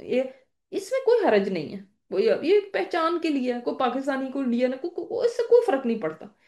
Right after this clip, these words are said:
लेकिन जब कोई कहना शुरू कर दे ना, कोई कौम, अब चाहे अपनी जुबान की बेस पे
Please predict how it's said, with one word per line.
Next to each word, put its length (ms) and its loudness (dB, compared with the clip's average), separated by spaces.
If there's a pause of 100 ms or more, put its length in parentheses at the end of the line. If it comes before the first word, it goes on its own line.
(220)
लेकिन 420 8
जब 340 6
कोई 240 2
कहना 480 2
शुरू 300 2
कर 200 0
दे 160 -2
ना, 120 0
कोई 180 6
कौम, 520 2 (360)
अब 60 -12
चाहे 180 2
अपनी 420 -2 (160)
जुबान 640 4
की 120 4
बेस 360 4
पे 320 -2